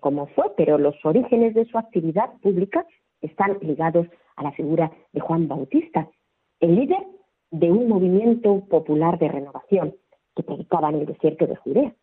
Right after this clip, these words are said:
Sin embargo, muy pronto Jesús, que debió comenzar su predicación junto al Jordán, en la región de Judea, decidió trasladarse a Galilea, su tierra natal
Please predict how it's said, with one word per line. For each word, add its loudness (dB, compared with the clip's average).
Sin -2
embargo, 0
muy -2
pronto -2
Jesús, 2
que -4
debió 0
comenzar -2
su -6
predicación -2
junto -10
al -14
Jordán, -4
en -18
la -16
región -2
de -10
Judea, -2
decidió 2
trasladarse -2
a -6
Galilea, 0
su -2
tierra 0
natal 0